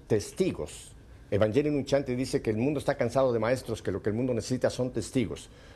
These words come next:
¿No crees tú que la primera formación o es-, este, esta, esta crianza de los hijos tiene que empezar por el testimonio de papá y mamá? O sea, que estén viviendo su fe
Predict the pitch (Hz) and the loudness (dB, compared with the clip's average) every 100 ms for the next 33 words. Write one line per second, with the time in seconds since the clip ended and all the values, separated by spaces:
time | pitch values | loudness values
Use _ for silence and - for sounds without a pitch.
0 | - 117 139 180 175 - 165 165 135 107 | 0 0 2 0 -2 -2 -2 0 0 0
1 | - 110 127 165 - 123 107 101 - 135 | 0 2 2 2 0 -2 -2 -4 0 0
2 | 135 117 107 131 - - 120 110 - 147 | 0 2 2 2 -4 -2 0 0 2 2
3 | 123 - - - - 127 - 156 139 - | 2 -4 -20 -14 0 0 4 2 2 0
4 | 147 139 151 170 170 - 117 110 107 131 | 0 4 4 4 2 -2 0 0 -2 -6
5 | 113 139 143 143 110 139 127 127 110 101 | 0 0 0 -2 0 -2 2 2 0 -2
6 | 110 - 104 127 151 139 113 104 131 143 | -4 -2 2 2 2 2 2 2 2 2
7 | 113 98 - - - - - 110 135 120 | 0 0 -2 -12 -20 -20 -8 2 2 2
8 | - 156 139 117 123 143 139 - 110 117 | 2 2 4 2 4 4 2 0 -2 2
9 | 110 | 0